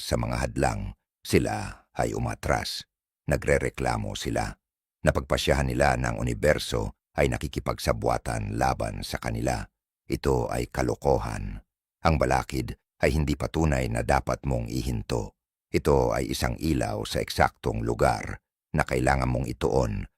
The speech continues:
ang iyong pansin. Isipin kung paano tayo nagtatayo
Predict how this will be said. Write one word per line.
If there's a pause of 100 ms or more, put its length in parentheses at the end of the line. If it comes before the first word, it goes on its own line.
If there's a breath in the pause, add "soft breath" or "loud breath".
(160)
ang
iyong
pansin. (360)
Isipin
kung
paano
tayo
nagtatayo